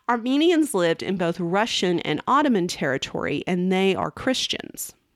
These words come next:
In nineteen fifteen, Russian troops began moving south through the Caucasus into northeastern Turkey through the Armenian homeland.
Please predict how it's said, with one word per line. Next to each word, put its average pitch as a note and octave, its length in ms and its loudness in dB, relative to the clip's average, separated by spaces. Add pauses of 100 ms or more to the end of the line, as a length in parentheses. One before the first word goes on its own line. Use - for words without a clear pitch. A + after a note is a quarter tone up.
(480)
In A3 160 2
nineteen F#4+ 460 2
fifteen, D#3+ 640 -2
Russian C4 460 0
troops D#3 500 0
began F3+ 400 0
moving D#3+ 320 0
south A3 720 -2
through D#4 380 0
the F4 80 0
Caucasus E3+ 760 -4 (340)
into B3+ 360 0
northeastern G3 760 -2
Turkey D#3+ 640 -2 (300)
through C4 460 0
the B3 160 0
Armenian E3+ 580 0
homeland. G3+ 840 -2